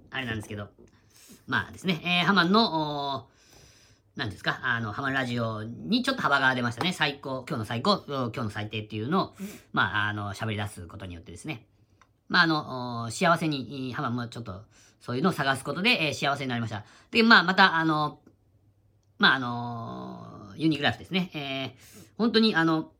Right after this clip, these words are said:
Speaker 1: ハッピーになります。あの、明るく、う、生きてますね。で、あの、主人公の隣にいるものすごくいい加減な、あ、やつがいるんですけど、そいつが、あ、ハマンは結構好きでございまして。<laughs> あの、すごい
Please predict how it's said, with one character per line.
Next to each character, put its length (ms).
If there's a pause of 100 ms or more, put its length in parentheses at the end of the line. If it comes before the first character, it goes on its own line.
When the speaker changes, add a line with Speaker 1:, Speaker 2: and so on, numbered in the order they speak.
(200)
Speaker 1:
ハ 140
ッ 60
ピ 80
ー 40
に 40
な 60
り 60
ま 100
す。 100
あ 60
の、 280
明 200
る 80
く、 400
う、 40
生 100
き 60
て 80
ま 80
す 80
ね。 180 (320)
で、 80
あ 100
の、 300 (140)
主 140
人 220
公 180
の 260
隣 280
に 100
い 40
る 120
も 140
の 80
す 100
ご 80
く 80
い 80
い 20
加 80
減 180
な、 240
あ、 80
や 100
つ 40
が 80
い 40
る 60
ん 40
で 40
す 60
け 60
ど、 200 (560)
そ 140
い 80
つ 100
が、 500
あ、 20
ハ 100
マ 100
ン 40
は 140
結 140
構 80
好 80
き 120
で 100
ご 100
ざ 80
い 40
ま 100
し 60
て。 100 (680)
<laughs> 680
あ 160
の、 200 (460)
す 120
ご 80
い 260